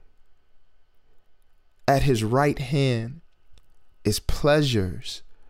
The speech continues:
forevermore." Man, I'm getting excited about this. John chapter fourteen, verse two, Jesus says,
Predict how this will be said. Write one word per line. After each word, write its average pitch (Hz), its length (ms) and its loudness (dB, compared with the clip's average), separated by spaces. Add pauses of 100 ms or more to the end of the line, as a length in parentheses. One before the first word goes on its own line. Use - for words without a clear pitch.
(140)
forevermore." 120 1300 0 (840)
Man, 135 300 4
I'm 151 180 4
getting 165 240 0
excited 165 800 -2
about 123 440 0
this. - 340 -6 (1900)
John 151 440 4
chapter 147 440 2
fourteen, 135 840 0
verse 123 260 2
two, 139 260 0
Jesus 135 400 0
says, 113 520 0